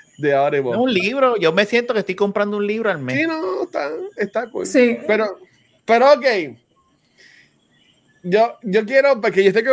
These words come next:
Speaker 1: esto ustedes lo van a dominar, yo nada más quiero exponer algo que quiero decir y ya. Yo llevo diciendo, desde que llamaban de, de Obi-Wan Kenobi, de que tenía que tener una buena excusa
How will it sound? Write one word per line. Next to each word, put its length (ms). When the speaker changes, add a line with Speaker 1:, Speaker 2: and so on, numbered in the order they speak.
Speaker 1:
esto 140
ustedes 200
lo 60
van 160
a 60
dominar, 540
yo 160
nada 120
más 80
quiero 320
exponer 560
algo 280
que 40
quiero 180
decir 480
y 160
ya. 280
Yo 140
llevo 300
diciendo, 680
desde 180
que 120
llamaban 340
de, 260
de 80
Obi-Wan 380
Kenobi, 680
de 220
que 140
tenía 280
que 120
tener 260
una 240
buena 280
excusa 760